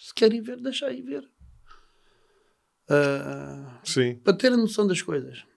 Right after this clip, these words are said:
Speaker 1: Não, é,
Speaker 2: Eu
Speaker 1: não
Speaker 2: acho que é o
Speaker 1: obrigar,
Speaker 2: medo, eu acho que é
Speaker 1: não
Speaker 2: o medo
Speaker 1: obrigar.
Speaker 2: de ficar traumatizada, mas se ela
Speaker 1: Não,
Speaker 2: Não
Speaker 1: não,
Speaker 2: sei.
Speaker 1: não, não. Porque as crianças, as crianças têm um, têm um, um sistema de,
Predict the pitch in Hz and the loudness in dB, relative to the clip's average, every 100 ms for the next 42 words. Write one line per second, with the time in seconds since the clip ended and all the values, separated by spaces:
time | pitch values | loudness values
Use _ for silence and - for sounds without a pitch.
0 | _ 165 180 180 220 214 202 233 254 226 | _ 8 10 12 10 10 12 12 12 12
1 | 208 196 175 151 202 202 196 139 185 - | 12 12 12 10 8 4 4 10 12 12
2 | 185 190 202 156 185 170 170 175 165 156 | 10 8 6 4 -2 4 4 6 2 2
3 | 147 160 156 135 127 131 147 - 175 160 | 0 0 4 4 2 -2 -2 2 4 4
4 | 147 - - - 226 240 175 110 - - | 0 -6 -20 -4 6 10 10 6 -8 -4
5 | 147 156 113 117 110 147 110 - - 117 | 2 2 2 -4 -4 -6 -6 -12 -12 -12
6 | - _ _ _ _ _ _ _ _ _ | -12 _ _ _ _ _ _ _ _ _
7 | _ - - 151 - 170 151 160 160 - | _ -20 -4 -2 4 6 6 2 -2 2
8 | 180 175 180 180 170 165 185 175 175 170 | 2 2 2 4 2 2 4 4 4 0
9 | 160 160 170 - - 180 175 160 170 170 | -2 -4 -4 0 4 4 4 2 4 4
10 | 165 160 156 | 2 -2 -4